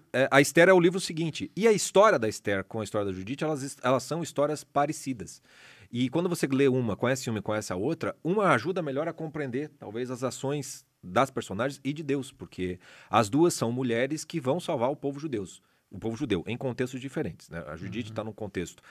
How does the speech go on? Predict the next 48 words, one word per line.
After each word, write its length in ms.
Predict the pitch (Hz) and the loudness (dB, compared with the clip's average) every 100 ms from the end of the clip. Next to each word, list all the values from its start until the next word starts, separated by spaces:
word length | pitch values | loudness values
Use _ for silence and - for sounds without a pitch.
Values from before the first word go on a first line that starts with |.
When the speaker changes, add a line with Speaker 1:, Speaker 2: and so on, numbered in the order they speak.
| - - | -18 -14
Speaker 1:
no 80 | 98 | -4
qual 160 | 101 | -2
os 60 | 92 | -2
judeus 260 | 90 95 | -6 -8
estão 280 | 90 - 101 | -8 -8 -6
na 100 | 92 | -6
sua 260 | 87 90 80 | -8 -10 -8
casa, 360 | - 117 151 | 0 0 0
na 80 | 117 | -4
sua 160 | - 92 | -10 -12
terra 200 | 87 85 | -10 -10
prometida, 560 | 85 87 90 135 156 | -10 -10 -6 -4 -2
e 60 | 175 | -2
estão 280 | 165 135 143 | -2 -4 -4
sendo 200 | - 139 | -4 -6
ameaçados 640 | 131 123 - 98 107 - - - - | -4 -6 -4 -4 -4 -6 -20 -20 -8
pelo 200 | - 117 | -2 0
imperador 440 | 120 117 107 98 117 | 0 -2 -2 -2 -4
Nabucodonosor 720 | 98 101 101 95 101 85 95 | -6 -10 -12 -12 -10 -8 -6
da 80 | 92 | 0
Babilônia, 440 | 98 110 101 123 | 0 0 -2 -2
que 100 | - | -4
tá 200 | 147 139 | -2 -2
vindo 260 | 98 120 135 | -2 -4 -6
e, 220 | 127 131 | -8 -12
e 160 | - 113 | -16 -16
passando 420 | - 117 - 120 | -8 -8 -6 -10
rodo 260 | 92 107 117 | -6 -6 -8
em 60 | 113 | -8
toda, 380 | 104 113 117 | -6 -4 -6
toda 180 | - 117 | -2 -2
a 40 | 113 | 0
região. 280 | 123 87 - - - - - - | 0 -2 -4 -18 -20 -20 -20 -12
Já 400 | 87 104 110 101 - | -2 4 6 4 2
a 100 | 107 | -2
Esther 320 | 104 117 120 | -2 -2 0
tá 100 | 127 | 0
no 80 | 127 | -4
contexto 420 | 127 107 113 127 | -8 -6 -8 -8
dos 160 | 123 127 | -8 -8
judeus 400 | 127 95 113 120 | -8 -6 -6 -4
no 100 | 143 | -4
exílio, 380 | 110 113 90 - _ _ _ | -2 -4 -6 -10 _ _ _
né? 220 | 87 90 - | -6 -6 -8
É, 240 | 87 85 82 80 | -10 -8 -8 -12
é, 40 | 78 | -12
sobre 360 | - 98 98 | -6 -4 -4
o, 160 | 82 78 | -4 -8